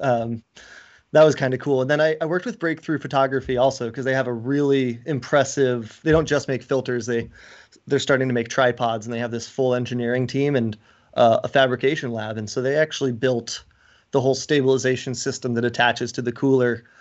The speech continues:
They three D printed a bunch of, uh, components for mounting the camera inside the box and attaching it to the balloon.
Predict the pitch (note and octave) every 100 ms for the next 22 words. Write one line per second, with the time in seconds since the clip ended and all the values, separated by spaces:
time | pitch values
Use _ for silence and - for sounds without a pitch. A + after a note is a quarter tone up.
0 | _ D3+ C#3 C3+ C#3 C#3 C3+ C3 C3 B2
1 | B2+ B2 B2 A#2+ C3+ A#2 A2 - C3+ B2
2 | A#2+ C3 C3 B2+ C3 B2 C3 B2 A#2+ B2
3 | B2 A#2 C3 B2 B2 A#2+ A#2 B2 A#2 A#2+
4 | C#3+ C#3 C3+ - - - _ - - -
5 | C3+ B2+ B2+ B2 B2+ A#2+ B2 A#2+ B2 A#2+
6 | B2 A#2 A2+